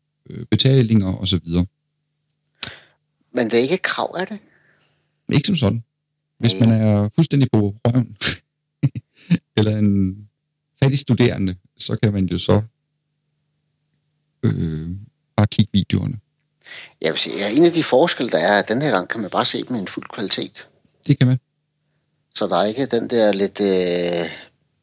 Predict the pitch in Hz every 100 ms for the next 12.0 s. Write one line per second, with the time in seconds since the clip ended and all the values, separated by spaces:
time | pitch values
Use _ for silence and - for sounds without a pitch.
0 | - 104 110 120 - - 120 104 - -
1 | - - - 107 - 107 - - - -
2 | 113 95 - - 92 80 90 117 - _
3 | - - - - _ _ - - 92 -
4 | 110 104 98 95 90 80 78 76 73 _
5 | - - - - - - - - 123 101
6 | 110 110 - 117 107 90 104 113 82 -
7 | 101 82 95 92 - 117 - 110 98 98
8 | 104 62 82 113 120 120 104 82 92 113
9 | - 107 - _ _ - 117 101 120 98
10 | 104 113 _ _ - 113 104 113 113 95
11 | 82 80 _ _ _ - 143 185 - 117